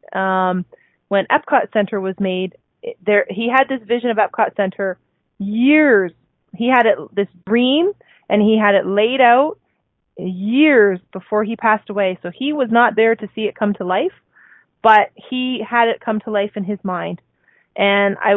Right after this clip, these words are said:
his brother, Roy, was at the opening of the Epcot Center, and I, I can't remember the quote exactly, but it was something like this. And one of the reporters said, "Isn't that too bad your brother's not here to see it?" And Roy said, "You know, my dear boy,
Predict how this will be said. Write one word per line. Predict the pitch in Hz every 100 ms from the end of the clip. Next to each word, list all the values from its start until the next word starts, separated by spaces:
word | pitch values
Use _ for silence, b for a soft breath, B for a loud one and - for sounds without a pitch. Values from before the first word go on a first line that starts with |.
| -
his | 202 220 -
brother, | 226 277 277 262
Roy, | 233 220 202 190 214
was | 208 202 185
at | - 190 _
the | 202 196 190 185 -
opening | 226 240 208 202
of | 196
the |
Epcot | - - 190 -
Center, | 190 196
and | 196 190
I, | 190 - _ b b -
I | 185
can't | - 277
remember | 254 247 233
the |
quote | - 240 220
exactly, | 202 208 196 196
but | 190 196
it | -
was | 196
something | 240 220 226
like | 214 190
this. | 185 185 - b b _
And | - 190
one | 220
of | 233
the |
reporters | 226 220 226 208 208 208 -
said, | 202 196 190
"Isn't | 202 220
that | -
too | -
bad | 202 196
your | 190
brother's | 196 190 196
not | 185
here | 180 190
to | 185 -
see | 196
it?" | 180 - _ _ _ _
And | 180 175
Roy | 185 233 240 -
said, | 220 202 196
"You | - 196
know, | 196
my | 196
dear | 190 202
boy, | 196 202 196 196 196